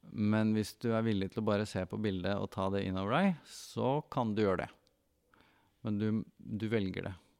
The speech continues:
Og det er noe man ofte ikke tenker over med foto. At man tenker ikke engang over om man skal spørre fotografen, man bare gjør det. Eller man lener seg inn mot den lille teksten som står ved siden av på utstillingen. Fordi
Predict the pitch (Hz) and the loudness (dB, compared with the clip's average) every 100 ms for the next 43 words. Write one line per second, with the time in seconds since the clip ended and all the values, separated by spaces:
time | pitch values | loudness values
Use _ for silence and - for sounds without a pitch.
0 | - - 104 101 107 110 110 110 - _ | -14 -8 -4 0 0 0 0 -2 -6 _
1 | _ _ _ _ - 98 107 92 101 104 | _ _ _ _ -4 -2 0 -2 -4 -4
2 | 110 - - 110 110 123 104 - 95 107 | -8 -10 -12 -8 -8 -6 -6 -4 -4 -4
3 | 165 156 107 - _ _ _ _ - _ | -4 -6 -10 -12 _ _ _ _ -20 _
4 | _ _ - - 113 110 104 - - _ | _ _ -14 -10 -4 -2 -2 -6 -20 _
5 | _ - 120 90 - 85 - 127 101 98 | _ -4 -2 -4 -6 -8 -4 -2 -2 -2
6 | 101 98 95 - _ _ _ _ _ _ | -2 -2 -6 -10 _ _ _ _ _ _
7 | - 104 101 101 104 - 101 - 107 98 | -8 -4 -2 -2 -2 -2 -4 -2 -4 -4
8 | 107 107 95 - 160 120 101 95 98 98 | -6 -6 -6 -4 -4 -2 -2 -2 0 0
9 | 90 90 98 _ - 104 123 135 120 92 | -2 -4 -6 _ -6 0 2 4 2 2
10 | 92 98 101 98 101 107 104 95 - 95 | -2 -2 -2 0 0 2 2 0 -4 -8
11 | - - 117 104 113 101 101 104 - 104 | -8 -4 -2 0 0 2 0 0 -2 -2
12 | 82 95 113 - _ 113 95 - 87 92 | 0 0 0 -2 _ -2 -2 -4 -4 -2
13 | 107 95 _ - - - - - - _ | -2 -4 _ -20 -20 -20 -20 -20 -20 _
14 | _ _ 127 - - 98 98 98 98 98 | _ _ -20 -20 -10 -4 -2 0 0 -2